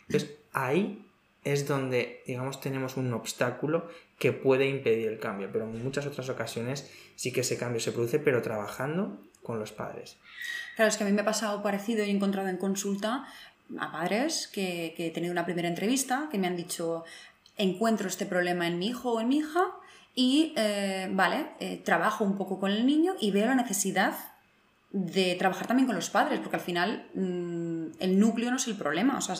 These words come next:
Speaker 2: el problema viene, eh, en general en toda la familia.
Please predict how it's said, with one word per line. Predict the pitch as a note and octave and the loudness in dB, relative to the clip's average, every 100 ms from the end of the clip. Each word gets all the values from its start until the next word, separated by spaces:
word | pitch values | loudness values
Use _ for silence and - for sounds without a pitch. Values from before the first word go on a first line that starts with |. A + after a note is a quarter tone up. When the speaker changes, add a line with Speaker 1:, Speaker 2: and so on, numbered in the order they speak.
| - | -4
Speaker 2:
el | F3 | -2
problema | E3+ E3+ F#3+ - - - - | 0 2 2 0 -8 -12 -6
viene, | F3 F#3 G#3 B3 | -2 0 0 0
eh, | - F#3 - | 0 0 0
en | F#3 | -4
general | - E3+ D#3 A#3+ | -4 -2 0 0
en | G3+ | 0
toda | F3+ | 0
la | G#3+ | 0
familia. | - E3+ G#3 B3 - | 0 -2 0 0 -4